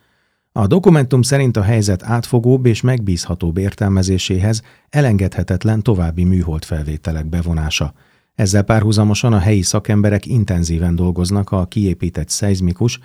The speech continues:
és geodéziai monitoring rendszer adatainak gyűjtésén és értelmezésén. Kilép a taposóaknák használatát tiltó ottavai egyezményből Finnország.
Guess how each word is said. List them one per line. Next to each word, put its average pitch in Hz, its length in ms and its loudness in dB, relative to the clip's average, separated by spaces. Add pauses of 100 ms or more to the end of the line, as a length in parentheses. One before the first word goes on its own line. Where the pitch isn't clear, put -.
(240)
és 113 260 0
geodéziai 80 760 -2
monitoring 82 540 -2
rendszer 82 400 -4
adatainak 80 600 -4
gyűjtésén 95 680 -2
és 101 180 -2
értelmezésén. 69 1120 -6 (1500)
Kilép 160 400 6
a 135 80 4
taposóaknák 110 760 0
használatát 98 680 0
tiltó 101 440 0
ottavai 87 540 0
egyezményből 90 680 0
Finnország. 82 760 -2